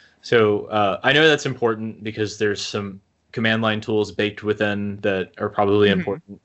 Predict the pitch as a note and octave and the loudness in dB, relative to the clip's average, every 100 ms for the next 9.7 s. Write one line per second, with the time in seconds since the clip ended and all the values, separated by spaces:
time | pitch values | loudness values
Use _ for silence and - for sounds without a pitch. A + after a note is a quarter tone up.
0 | _ - G#2+ F#2+ - A2 G#2 - G2 F#2+ | _ -2 -2 -2 -6 -4 -4 0 0 2
1 | G2 F#2+ F#2+ _ A#2+ B2 - B2+ A2+ - | 0 0 -6 _ -6 -2 2 2 0 -2
2 | A2+ G#2+ G#2 G2 G#2 G#2+ - G2+ G#2 G#2+ | -2 -2 -6 -4 -4 -4 -8 -8 -6 -8
3 | _ _ _ G#2 G2+ G#2 G2+ F#2+ G#2 F#2+ | _ _ _ -2 0 0 0 -2 -8 -6
4 | F#2 G2 G2 F#2+ F#2+ F2+ - F2+ - _ | -6 -6 -6 -6 -6 -4 -4 -6 -8 _
5 | _ G2 F#2 - - F#2+ F#2+ F#2+ - - | _ -6 -4 -6 -6 -2 2 2 0 -4
6 | G2 - G#2+ G2+ G#2+ A2+ G2 F#2+ - - | -8 -4 -4 -4 -4 0 0 0 -18 -16
7 | - A#2+ D#3 D3+ C3+ B2+ G#2 A#2 A2 G#2+ | 0 6 6 6 4 2 4 0 0 -6
8 | - G#2 G#2 B2+ C3+ A2 G#2 G2 E2+ _ | -6 -8 -4 -4 -4 -6 -6 -6 -6 _
9 | - - _ B2 G#2 G2 | -20 -20 _ -2 -2 -2